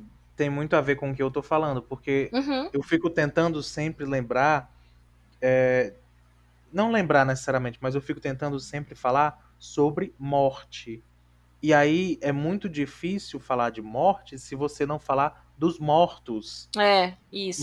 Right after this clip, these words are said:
Speaker 1: Então, tipo, eu fico o tempo, o tempo todo meio que bloqueado com, com
Speaker 2: Uhum.
Speaker 1: as falas e sem
Speaker 2: Uhum.
Speaker 1: conseguir me expressar. Então, acho que tem a ver
Speaker 2: Inclusive,
Speaker 1: com
Speaker 2: pra
Speaker 1: isso.
Speaker 2: gente, na escolha do tema, a gente ficou assim, "Pra onde que a gente vai caminhar com esse tema?", né?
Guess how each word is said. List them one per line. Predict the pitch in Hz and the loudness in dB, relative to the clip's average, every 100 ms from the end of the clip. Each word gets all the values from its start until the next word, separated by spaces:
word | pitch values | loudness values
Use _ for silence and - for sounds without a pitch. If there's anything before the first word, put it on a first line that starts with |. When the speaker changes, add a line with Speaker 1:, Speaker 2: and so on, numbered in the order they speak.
| 165 | 0
Speaker 1:
Então, | 151 147 151 | 2 2 0
tipo, | - 151 | -4 2
eu | 147 | 2
fico | 160 147 | 2 -6
o | |
tempo, | - 156 151 147 | 0 0 0 -6
o | |
tempo | - 160 170 | -2 -2 -2
todo | - 160 160 135 | 2 2 2 -2
meio | 139 143 | -2 -2
que | 143 147 147 127 127 _ | -2 -2 -2 -2 -10 _
bloqueado | 127 135 135 175 165 151 - | -6 -2 -2 2 2 2 -2
com, | 131 123 110 _ _ 185 180 | -10 -10 -14 _ _ -12 -8
com | 127 | -4
Speaker 2:
Uhum. | 120 | -2
Speaker 1:
as | 117 - | -4 -2
falas | 127 117 113 117 - - _ _ - | 0 2 -2 -6 -12 -18 _ _ -14
e | 147 | -10
sem | 185 | -10
Speaker 2:
Uhum. | - | -8
Speaker 1:
conseguir | 147 127 120 | -10 -6 -8
me | |
expressar. | 123 - 131 - 131 117 - _ _ _ _ _ _ | -8 -4 -4 -2 -2 -2 -6 _ _ _ _ _ _
Então, | 123 | -12
acho | 117 - | -12 -6
que | 202 | -4
tem | 127 | 0
a | |
ver | 202 | 0
Speaker 2:
Inclusive, | 233 269 | 0 -2
Speaker 1:
com | 131 | 6
Speaker 2:
pra | 254 | 6
Speaker 1:
isso. | 311 269 | 8 0
Speaker 2:
gente, | 262 - | 0 0
na | 226 | 0
escolha | 220 - 247 254 | 0 4 4 4
do | 254 | 0
tema, | - 208 226 | 0 2 2
a | 247 | 0
gente | 254 - | -2 -8
ficou | 302 208 | -4 -4
assim, | 190 165 | -4 -6
"Pra | 165 226 | -2 -2
onde | 302 | -2
que | 302 | -4
a | 311 | -4
gente | 269 | -2
vai | 254 220 | 6 6
caminhar | 220 247 233 214 190 208 | 6 -2 2 4 6 6
com | - | 2
esse | 214 - 240 | -4 -4 -8
tema?", | - 202 180 165 151 156 - - - - | -2 0 2 0 -6 -8 -18 -20 -20 -10
né? | 156 | -8